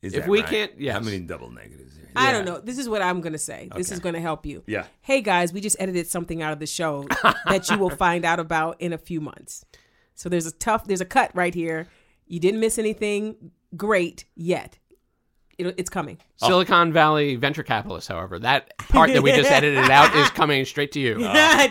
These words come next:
Speaker 1: Okay.
Speaker 3: right. No,
Speaker 1: Yeah,
Speaker 3: that's
Speaker 1: all right.
Speaker 3: good. Edit it out, though. That's good stuff.
Speaker 1: Uh, in the movies?
Speaker 3: My favorite in the movies? Ooh, that's a good one. Um, you know, I'm, I mean, this is cliche, but I'm gonna go with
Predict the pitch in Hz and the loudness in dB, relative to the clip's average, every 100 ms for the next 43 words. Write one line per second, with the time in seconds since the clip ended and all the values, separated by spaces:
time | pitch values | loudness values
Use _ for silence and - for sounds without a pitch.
0 | 185 196 196 196 180 175 175 165 147 190 | 2 0 0 -2 -2 -4 -2 -2 -2 -4
1 | 175 185 170 160 147 - 143 160 - 143 | -6 -8 -6 -8 -8 -12 -12 -10 -10 -12
2 | - 143 135 _ - 117 110 110 107 _ | -12 -14 -16 _ 0 4 4 2 -4 _
3 | - 135 135 131 151 220 269 - - _ | -6 -2 0 0 0 -2 -6 -10 -20 _
4 | _ _ 180 170 175 180 180 175 175 202 | _ _ -10 -6 -4 -4 -6 -8 -8 -10
5 | 262 277 - - _ _ _ _ - 220 | -10 -10 -12 -14 _ _ _ _ -8 -6
6 | 208 175 175 196 165 156 151 151 - 185 | -4 -6 -10 -12 -12 -12 -14 -16 -10 -4
7 | 185 185 185 190 180 _ _ _ - _ | -2 -2 -4 -8 -12 _ _ _ -20 _
8 | _ _ _ _ _ _ _ 233 277 285 | _ _ _ _ _ _ _ -4 -2 -2
9 | 277 - _ _ _ - 254 254 254 240 | -4 -6 _ _ _ -8 -6 -4 -4 -6
10 | 185 180 _ 196 175 170 175 180 208 175 | -8 -14 _ -10 -6 -6 -6 -8 -8 -10
11 | 160 175 175 170 170 | -4 -2 -2 -4 -6